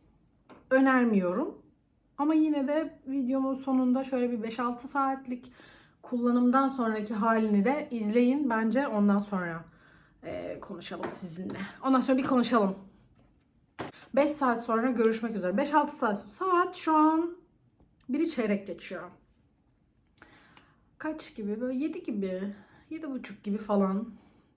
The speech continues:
e, şey yaparım, güncellerim. Videonun sonunu izlemeyi unutmayın. Bu arada reklamlar.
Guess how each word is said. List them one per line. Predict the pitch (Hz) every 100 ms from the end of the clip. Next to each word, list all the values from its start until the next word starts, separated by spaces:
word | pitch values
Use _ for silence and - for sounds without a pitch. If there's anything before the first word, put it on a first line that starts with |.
| 247 208
e, | 208 208
şey | 202 220
yaparım, | 196 190 196 196 - -
güncellerim. | 214 226 202 196 180 180 294 - - - _ -
Videonun | 269 277 269
sonunu | 277 269 277 285
izlemeyi | 254 226 247 269
unutmayın. | 233 226 - 180 175 - -
Bu | 415
arada | 269 214 269
reklamlar. | 214 202 202 180 175 170 - - -